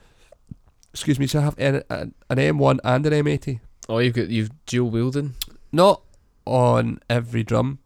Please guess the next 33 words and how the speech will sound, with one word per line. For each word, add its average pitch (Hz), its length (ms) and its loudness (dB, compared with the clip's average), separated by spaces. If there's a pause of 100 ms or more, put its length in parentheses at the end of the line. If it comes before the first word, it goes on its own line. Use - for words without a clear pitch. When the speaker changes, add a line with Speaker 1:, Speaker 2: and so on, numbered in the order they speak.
(220)
Speaker 2:
Yeah. 98 180 -4
Speaker 1:
The - 160 0
M 139 200 2
eighty's 131 340 -2
on 117 160 0
a 113 540 -4 (380)
brass 120 300 -4
shell. 139 420 -4 (520)
Speaker 2:
Okay. 104 280 -6 (320)
Yeah. 101 140 -8 (120)
I - 60 2
Speaker 1:
Um, 110 100 4
Speaker 2:
do 113 120 4
the 104 80 2
same. 107 260 -4 (120)
Speaker 1:
yeah, 120 160 2
Speaker 2:
Yeah. 107 100 0
Speaker 1:
which 117 200 -8
just - 200 -8
tempers 110 360 -2
it - 100 -10
out 107 160 -2
a 110 40 -4
bit. 117 200 -4
And 107 180 -4
the 110 160 0
M 110 180 0
one 110 220 2
is 107 160 -2
on 107 400 -4 (120)
other 110 180 -2
drums. 107 280 -8 (560)
Speaker 2:
Mm-hmm. 104 200 -10